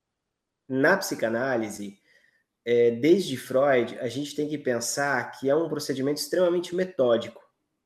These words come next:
Não é sem método.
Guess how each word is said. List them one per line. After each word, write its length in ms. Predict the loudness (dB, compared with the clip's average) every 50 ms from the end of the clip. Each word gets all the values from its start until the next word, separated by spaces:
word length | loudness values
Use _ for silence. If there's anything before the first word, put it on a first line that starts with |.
| _ _ _ _ _ _ _ _ _ _ _ _ _ _ _ _ _ 0
Não 160 | 2 4 4
é 160 | 4 2 0
sem 420 | -4 -4 -4 -2 0 2 2 2
método. 580 | 2 2 2 2 0 -2 -4 -8 -8 -10 -14 -16